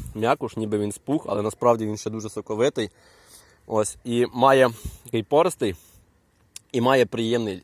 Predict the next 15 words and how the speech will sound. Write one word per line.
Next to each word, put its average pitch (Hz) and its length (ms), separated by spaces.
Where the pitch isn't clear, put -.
е, 95 120
смак 110 340
літніх 104 360
яблук. 98 400
Дуже 107 200
приємний 104 320
смак 135 300
і 117 60
соковитий. 107 580
Я 101 120
думаю, 107 440
також 110 300
знайде 107 280
даний 101 220
сорт, - 340